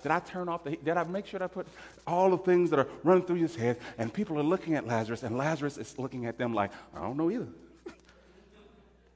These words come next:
We're experiencing something we've never experienced before.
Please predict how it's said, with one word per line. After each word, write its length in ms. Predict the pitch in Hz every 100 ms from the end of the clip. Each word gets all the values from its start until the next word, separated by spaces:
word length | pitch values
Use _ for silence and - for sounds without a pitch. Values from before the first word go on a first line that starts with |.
| _ _ _ _ _ -
We're 200 | 143 147
experiencing 640 | 135 - 196 185 175 170
something 360 | 170 165 156
we've 140 | 147 143
never 320 | 127 147 156
experienced 720 | 151 - - 175 165 120 -
before. 500 | - 101 101 82 76